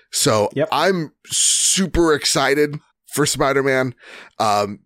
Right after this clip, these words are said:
Speaker 1: there's, there's also something he said about, like, you know, to make a good Spider-Man story, it's usually about, like, self-discovery. It's a, or, or, or the ability to push through,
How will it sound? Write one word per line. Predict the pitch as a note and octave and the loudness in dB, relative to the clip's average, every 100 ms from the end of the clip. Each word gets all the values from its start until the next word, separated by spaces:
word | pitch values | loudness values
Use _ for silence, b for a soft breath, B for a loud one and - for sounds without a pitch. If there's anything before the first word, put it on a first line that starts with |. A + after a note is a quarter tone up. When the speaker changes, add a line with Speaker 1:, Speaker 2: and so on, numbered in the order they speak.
| _ | _
Speaker 1:
there's, | C#3 C3+ - | 0 0 0
there's | - C3+ E3 | -2 0 0
also | D3+ D3+ | 0 0
something | - D3 C#3 | -2 -2 -4
he | A#2+ B2 | -4 -4
said | - B2 | -2 -2
about, | A2 A#2 | -2 -2
like, | G#2 G#2 - B B B | -2 -4 -8 B B B
you | - A#2 | -2 0
know, | A2 - - | 0 -2 -4
to | B2+ | -4
make | A#2 B2 | -2 -2
a | C3+ | -2
good | C3+ B2+ | -2 -4
Spider-Man | - B2 A#2+ A#2+ A2+ G#2+ | -4 -2 -2 -2 -4 -4
story, | - B2+ A#2+ A2 G#2+ B B - | -2 0 0 0 -4 B B -8
it's | G#2+ - | -4 -2
usually | A#2 A#2 A2+ | -4 -2 -2
about, | G#2 G#2+ G2+ | -2 -2 -2
like, | G#2+ | -4
self-discovery. | - C3 A#2 A#2+ - B2 A2 G#2 A#2 A#2 A2+ B B - | -2 -2 -2 -2 -2 -2 -2 0 0 0 -2 B B -6
It's | A#2 - | -4 -2
a, | F#2+ | 0
or, | G#2+ F#2+ G#2 G2 | 0 0 0 0
or, | G#2 | -2
or | |
the | F#2+ G#2 | -2 -4
ability | F2 C3 B2+ A#2+ | -2 0 0 0
to | G#2+ | -2
push | - C#3 B2 - | 0 0 0 -2
through, | C3 A#2+ A#2+ | 0 0 0